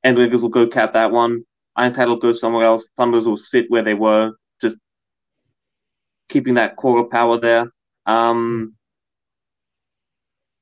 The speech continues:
um, occasionally, if, like, they'll counterattack, Thunders will usually die, but they, Thunders also act as a kind of screen for the Ironclad, so they hit the Thunders with, like,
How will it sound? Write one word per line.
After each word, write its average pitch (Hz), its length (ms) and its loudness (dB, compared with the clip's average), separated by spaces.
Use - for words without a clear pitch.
um, 123 600 0
occasionally, 175 600 4
if, 160 160 -4
like, 127 260 -2
they'll 143 180 4
counterattack, 156 680 0
Thunders 156 300 2
will 147 100 2
usually 143 300 2
die, 143 320 2
but 143 200 -6
they, 127 340 0
Thunders 147 260 0
also 135 200 0
act 127 180 0
as 117 80 -6
a 110 40 -14
kind 123 180 -6
of 120 60 -8
screen 135 460 -6
for 139 140 0
the 143 100 2
Ironclad, 147 460 0
so 113 320 2
they 143 140 2
hit 147 140 2
the 131 80 0
Thunders 127 280 2
with, 117 140 2
like, 113 240 0